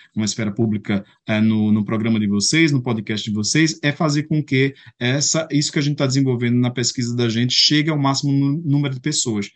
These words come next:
Então, o propósito da gente é tornar essa pesquisa prática o tempo inteiro de extensão, de várias maneiras, inclusive essa, falando em programas de podcast sobre esse assunto.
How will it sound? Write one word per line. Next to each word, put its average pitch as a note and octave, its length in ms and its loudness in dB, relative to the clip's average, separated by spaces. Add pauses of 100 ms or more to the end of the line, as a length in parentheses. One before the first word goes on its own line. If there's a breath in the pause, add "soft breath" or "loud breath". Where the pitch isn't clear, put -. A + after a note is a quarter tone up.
(240 soft breath)
Então, B2 160 -2
o B2 60 -2
propósito C3+ 440 -2
da B2+ 120 0
gente B2+ 260 -2
é C3 40 -4
tornar B2+ 300 -2
essa B2+ 140 -6
pesquisa A#2+ 420 -4
prática A#2 320 -4
o A2 80 -2
tempo B2+ 200 -2
inteiro B2 260 -2
de A#2+ 140 2
extensão, B2 680 0 (240)
de A#2+ 80 0
várias A#2 240 0
maneiras, A2+ 360 0
inclusive B2+ 600 0
essa, G2+ 220 -4
falando G#2 480 0
em G#2+ 240 0 (220 soft breath)
programas G#2+ 360 0
de A2+ 140 -2
podcast G#2 560 -4
sobre G#2 220 0
esse G2+ 180 -4
assunto. G2 400 -8